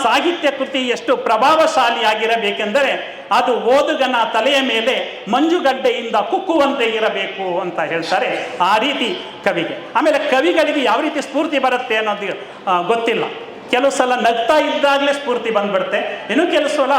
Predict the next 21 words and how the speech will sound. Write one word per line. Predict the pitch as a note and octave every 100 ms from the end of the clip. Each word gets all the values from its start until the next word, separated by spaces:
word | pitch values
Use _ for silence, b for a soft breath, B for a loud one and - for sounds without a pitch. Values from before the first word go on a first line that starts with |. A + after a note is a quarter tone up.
| G3+ -
ಅಳುತ್ತಾ | G3+ D4+ E4 D#4 D4+
ಇರ್ಬೇಕಾದ್ರೆ | B3+ B3 A#3+ G#3+ G3+ A3+ F#3 - -
ಸ್ಫೂರ್ತಿ | - B3+ B3+ G#3
ಬಂದ್ಬಿಡುತ್ತೆ. | F#3+ F3 - -
ಹೀಗೆ | C#3+ B3+ C#4
ಒಂದು | C4+ C4
ಸಲ | B3 B3+ A3+ F3+ - - -
ಕುವೆಂಪುರವರು | C4+ D4 D4 B3+ A#3 C4+ A#3+ F3+ - - - - -
ಕುಲಪತಿಗಳಾಗಿರ್ತಾರೆ | B3+ D4+ D4+ C#4 B3 A3+ G#3+ G#3 - F#3+
ಮೈಸೂರಿನ | F3+ G3 - G#3+ F#3 D#3 D3+ -
ವಿಶ್ವವಿದ್ಯಾನಿಲಯದಲ್ಲಿ. | F#3+ B3+ A3 - F3+ E3+ D#3+ D#3 C#3+ C3+ - - B3
ಅಲ್ಲಿ | E4+ E4
ಅವರಿಗೆ | C#4 B3 C4 C4+
ಒಂದು | C4+ C4 -
ಶಿಷ್ಟಾಚಾರದ | C4 F#4+ E4+ F4+ D4+ C4 C4
ಪ್ರಸಂಗ | B3 A3 B3 D4+
ಎದುರಾಗುತ್ತೆ. | B3 F#3+ A#3+ C#4 F#3+ - - _ _ _ _ _ _ -
ಎದುರಾದಾಗ | B3+ G4 F#4 E4+ D4+
ಮನಸ್ಸಿಗೆ | D#4 A3+ E4 F4 D#4+
ತುಂಬಾ | - D4
ನೋವಾಗ್ಬಿಡುತ್ತೆ. | A3 F#3 C#4+ D4+ C4+ F#3 - C#3+ _